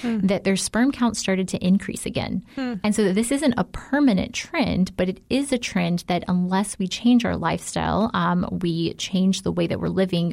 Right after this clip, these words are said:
Speaker 2: w-, isn't going to change. But it is something that's within our power to change. Same for women. Women who, um, pursue diets that help balance their hormones, who live very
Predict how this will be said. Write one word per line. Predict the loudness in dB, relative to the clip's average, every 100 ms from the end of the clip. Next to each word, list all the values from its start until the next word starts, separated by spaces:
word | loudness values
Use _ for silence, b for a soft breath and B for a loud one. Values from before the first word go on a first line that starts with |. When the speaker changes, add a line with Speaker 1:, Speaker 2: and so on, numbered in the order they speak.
| -4
Speaker 2:
w-, | -10 -10 -12 -12 -10 -2
isn't | 0 0
going | 0 0 -2
to | -2
change. | -2 -2 -2
But | -2
it | 0
is | 0 0
something | 0 2 2
that's | 0 -2
within | -2 0
our | -2
power | -2 -4 -4
to | -4
change. | -2 -2 -2 -4 B B B B
Same | 2 2
for | 4 2
women. | 2 2 -2
Women | 0 2 4 4
who, | 2 0 0 2 2 0
um, | 0 0 -2
pursue | -6 -6 -2 -2
diets | 0 -2 -2 -2 -4
that | -4 -4
help | -2 -4 -4
balance | -2 -2 -2
their | -4 -6
hormones, | -4 -2 -2 -2 -2 -6
who | -6 -2
live | -2 -2
very | -2 -2